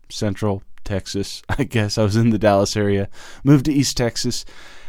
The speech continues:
and it, it was, it was quite an ordeal. I had to go all the way to Orlando, Florida, to this major sales boot camp, and it, it's, it's one of the top, to,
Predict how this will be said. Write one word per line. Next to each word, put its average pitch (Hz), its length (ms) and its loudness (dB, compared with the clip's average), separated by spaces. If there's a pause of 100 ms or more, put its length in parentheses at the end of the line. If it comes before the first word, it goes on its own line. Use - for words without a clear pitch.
(160)
and 165 440 2 (120)
it, 190 200 4
it 175 180 2
was, 190 460 0
it 160 100 0
was 160 160 0
quite 165 260 -2
an 170 60 -2
ordeal. 156 320 2
I 101 80 2
had 107 100 2
to 113 60 -8
go 110 160 0
all 120 180 4
the 117 60 2
way 120 140 4
to 110 100 0
Orlando, 107 480 2
Florida, 147 560 0 (420)
to 90 260 0
this 85 300 -4
major 98 320 0
sales 104 640 0 (140)
boot 160 260 6
camp, 143 380 0
and 95 100 0
it, 85 160 0
it's, - 260 -4
it's 98 260 -4
one 98 200 0
of 95 140 -2
the 101 240 0
top, 101 440 0
to, 90 180 -2